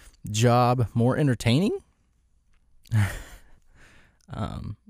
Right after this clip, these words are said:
obviously, I'm a huge Herlings fan and an Anderson fan, so, uh, it'll be nice to have them back. So,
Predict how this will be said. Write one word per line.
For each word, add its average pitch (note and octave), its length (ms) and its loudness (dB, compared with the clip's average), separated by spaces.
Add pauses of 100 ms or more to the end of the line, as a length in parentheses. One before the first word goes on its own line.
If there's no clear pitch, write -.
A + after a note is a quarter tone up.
(140)
obviously, F#2+ 520 -4
I'm F2+ 300 -2 (360)
a G2+ 40 -6
huge G#2+ 280 0
Herlings G2+ 380 0
fan F2+ 320 -2
and D#2 440 -4
an F#2 120 -4
Anderson D#2+ 420 -4
fan, - 260 -10
so, G2 300 -2 (480)
uh, - 140 -8
it'll D#2+ 120 -4
be F2+ 120 -2
nice F2+ 220 -2
to - 40 -16
have G2 140 -6
them G2+ 180 -2
back. - 220 -10
So, - 220 0